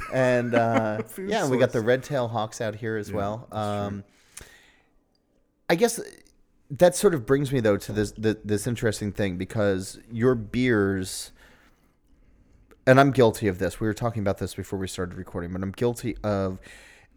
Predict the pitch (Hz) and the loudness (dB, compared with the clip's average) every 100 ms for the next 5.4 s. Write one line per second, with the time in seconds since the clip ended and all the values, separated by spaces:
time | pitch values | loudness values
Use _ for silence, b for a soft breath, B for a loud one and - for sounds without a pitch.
0 | - 131 127 - 120 113 104 92 95 95 | 4 6 4 0 -4 -2 -2 -2 -2 -2
1 | 95 87 - 98 85 - _ - 107 117 | -6 -8 -8 -10 -10 -12 _ -8 -6 -4
2 | 110 104 101 98 95 95 90 - 101 98 | -4 -4 -4 -4 -4 -4 -6 -6 -4 -2
3 | 92 92 87 107 160 - - - 120 139 | -2 -4 -6 -2 -2 0 -6 -2 0 2
4 | 113 101 92 - 95 90 - - - 107 | 2 0 -2 -6 -6 -6 -6 -10 -6 -2
5 | 101 98 95 | -2 -2 -4